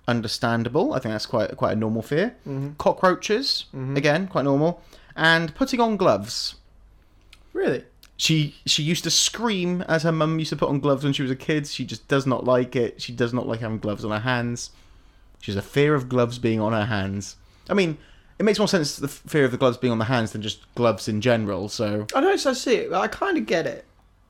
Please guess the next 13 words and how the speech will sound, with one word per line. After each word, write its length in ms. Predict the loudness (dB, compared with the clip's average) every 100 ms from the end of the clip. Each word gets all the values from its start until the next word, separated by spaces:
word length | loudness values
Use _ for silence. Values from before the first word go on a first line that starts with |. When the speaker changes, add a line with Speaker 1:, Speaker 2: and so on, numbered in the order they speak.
| _ _ -2
Speaker 2:
It 100 | 4
Speaker 1:
You 140 | 6
Speaker 2:
could, 60 | 8
Speaker 1:
get 160 | 8
it. 260 | 6 6 4
Speaker 2:
it's 220 | 4 6
almost, 420 | 4 4 4 2 -4 -4 -8 -8 -12
Speaker 1:
<laughs> 320 | -14 _ -6
Speaker 2:
yeah, 400 | 0 4 4 4
in 260 | 4 2
the, 200 | 2 -2
it's 160 | -4 -2
almost 380 | 0 2 0